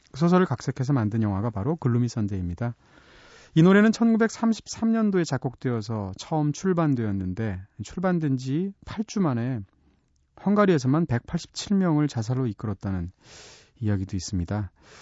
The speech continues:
이 때문에 이 노래는 자살의 찬가, 자살의 송가 이렇게 불리게 되었다고 하는데요. 자살 사건과 관련되었다는 소문이 나기 시작하면서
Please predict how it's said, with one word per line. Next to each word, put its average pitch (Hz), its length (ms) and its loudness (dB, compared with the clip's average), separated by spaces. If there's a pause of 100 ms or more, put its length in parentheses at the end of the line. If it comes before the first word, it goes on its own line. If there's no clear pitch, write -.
(140)
이 135 80 0
때문에 196 300 8
이 180 40 8
노래는 175 320 6
자살의 139 380 2
찬가, 131 540 -2 (260)
자살의 123 360 0
송가 127 560 0 (120)
이렇게 110 260 -4
불리게 113 480 -2
되었다고 98 400 -2
하는데요. 127 560 -4 (760)
자살 170 280 6
사건과 185 460 4
관련되었다는 151 600 4
소문이 156 360 0
나기 120 200 -2
시작하면서 107 880 -6